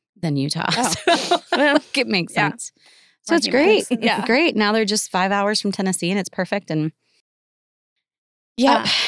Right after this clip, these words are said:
Speaker 2: Uh, um, Shar,
Speaker 1: Meshy
Speaker 2: can I
Speaker 1: mesh.
Speaker 2: share? I love that. You know, um, recognize that you're marrying the family as well.
Speaker 1: Totally.
Speaker 2: In a sense. And Shara, tell us, is there anything that you,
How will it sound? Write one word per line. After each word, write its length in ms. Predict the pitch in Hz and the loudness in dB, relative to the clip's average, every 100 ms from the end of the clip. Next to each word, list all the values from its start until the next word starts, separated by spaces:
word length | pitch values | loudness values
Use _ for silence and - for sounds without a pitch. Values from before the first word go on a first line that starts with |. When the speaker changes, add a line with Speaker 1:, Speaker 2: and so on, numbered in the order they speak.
| - | 0
Speaker 2:
Uh, 40 | 254 233 220 | 2 2 0
um, 180 | 220 - _ | -4 -10 _
Shar, 300 | - 208 196 | -4 2 2
Speaker 1:
Meshy 80 | 196 | 2
Speaker 2:
can 100 | 196 | 2
I 20 | 202 | 2
Speaker 1:
mesh. 160 | 185 | 2
Speaker 2:
share? 460 | 185 262 254 254 262 _ | 2 2 2 0 -2 _
I 60 | 247 | 2
love 240 | 240 233 | 4 2
that. 280 | 190 196 302 _ _ | 2 0 -2 _ _
You 160 | 226 214 | -4 0
know, 340 | 190 202 247 _ | 0 -2 -8 _
um, 380 | 220 214 82 - - | -6 -4 -4 -10 -6
recognize 540 | 220 220 220 214 214 - | -4 -4 -6 -6 -6 -6
that 200 | 220 - | -8 -6
you're 360 | - - 240 _ | -8 -8 -10 _
marrying 480 | 220 202 208 - 220 _ _ | -6 -6 -6 -10 -14 _ _
the 80 | 220 | -10
family 320 | - 208 196 | -6 -6 -6
as 140 | 196 | -8
well. 320 | 196 202 - 330 _ | -8 -6 -6 -8 _
Speaker 1:
Totally. 380 | _ 165 165 151 | _ -4 -2 -2
Speaker 2:
In 60 | 151 | -4
a 60 | |
sense. 400 | 208 - 107 - - | -4 -6 -6 -12 -8
And 160 | 220 | -6
Shara, 520 | 208 202 196 202 202 196 _ | -4 -2 0 0 -4 -14 _
tell 220 | - 208 208 | -8 -4 -2
us, 280 | 202 - _ _ | -4 -16 _ _
is 100 | 214 | -16
there 100 | 208 | -14
anything 340 | 214 220 220 | -14 -16 -12
that 140 | 196 | -12
you, 480 | 190 226 240 - 240 | -12 -16 -18 -18 -20